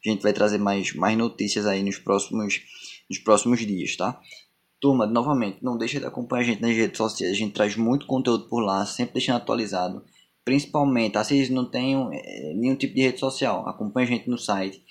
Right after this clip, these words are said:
Sempre estamos, sempre estamos trazendo notícias, postando atualizações. Então,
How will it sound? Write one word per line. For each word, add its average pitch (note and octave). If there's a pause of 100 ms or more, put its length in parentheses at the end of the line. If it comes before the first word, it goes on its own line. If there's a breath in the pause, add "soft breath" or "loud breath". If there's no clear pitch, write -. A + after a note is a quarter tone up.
(260 loud breath)
Sempre B2
estamos, B2+ (320 loud breath)
sempre -
estamos D3
trazendo A#2+
notícias, G2
postando A2+
atualizações. G2+
Então, G#2